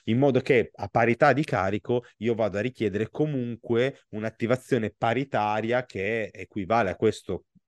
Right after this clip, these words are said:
ottantacinque per cento, che in realtà quando ci muoviamo è anche inferiore, e quindi io riesco a stimolare lo stesso tutte le unità motorie. Ma è diverso, non è che io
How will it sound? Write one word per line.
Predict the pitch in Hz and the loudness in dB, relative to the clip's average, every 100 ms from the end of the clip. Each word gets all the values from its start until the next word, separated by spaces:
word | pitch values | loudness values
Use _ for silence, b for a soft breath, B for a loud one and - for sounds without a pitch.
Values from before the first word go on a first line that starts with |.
| - | -16
ottantacinque | - 104 - 107 104 110 - - 127 117 | -12 -10 -4 -2 0 -2 -2 -2 0 0
per | 101 | 0
cento, | - 143 135 | 0 0 0
che | 92 | -2
in | |
realtà | 90 - 123 120 B - | -4 2 2 0 B -6
quando | 104 98 | -4 -4
ci | 92 101 | -2 0
muoviamo | 98 92 107 113 95 95 | 2 2 2 2 0 -4
è | - | -6
anche | 92 90 - | -8 -4 -2
inferiore, | 165 226 127 82 90 110 - _ _ _ _ _ _ - | 2 4 4 2 -2 -4 -6 _ _ _ _ _ _ -2
e | 151 | -2
quindi | 139 139 135 | 4 4 6
io | 117 120 - B B | 6 6 4 B B
riesco | 95 123 117 143 | 2 2 4 0
a | |
stimolare | - 135 139 131 104 | 0 0 4 4 4
lo | 113 | 0
stesso | 104 - | -2 -8
tutte | 107 - 101 | -6 2 2
le | |
unità | 90 87 87 | 2 0 -4
motorie. | 87 - 87 80 - B - | -4 -2 -2 -2 -8 B -2
Ma | 110 | 0
è | |
diverso, | 98 123 147 101 - - 90 78 B B - | 2 4 4 2 -2 -4 -4 -4 B B -4
non | 101 | 0
è | 170 180 | 2 2
che | 123 | 2
io | 107 104 113 117 123 | 2 4 4 6 4